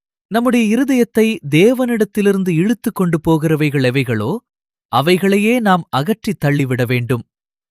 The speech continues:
மம்மோன் அநேகருக்கு விக்கிரகமாயிருக்கிறது. பணவாசையும் ஆஸ்தியை சேர்க்க வேண்டுமென்கிற இச்சையுந்தான் அவர்களை சாத்தானோடு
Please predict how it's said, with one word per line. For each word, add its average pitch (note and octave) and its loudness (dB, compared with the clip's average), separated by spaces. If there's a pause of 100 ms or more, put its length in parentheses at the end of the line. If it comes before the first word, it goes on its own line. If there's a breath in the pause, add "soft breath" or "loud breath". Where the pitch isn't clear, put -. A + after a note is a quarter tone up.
(160)
மம்மோன் A#3+ 2 (120)
அநேகருக்கு G3+ 0
விக்கிரகமாயிருக்கிறது. C3+ -2 (680)
பணவாசையும் E3+ 0 (320)
ஆஸ்தியை A#3 0
சேர்க்க A3+ 0
வேண்டுமென்கிற G3 0
இச்சையுந்தான் D3+ -2 (300)
அவர்களை F3+ 0 (180)
சாத்தானோடு E3 0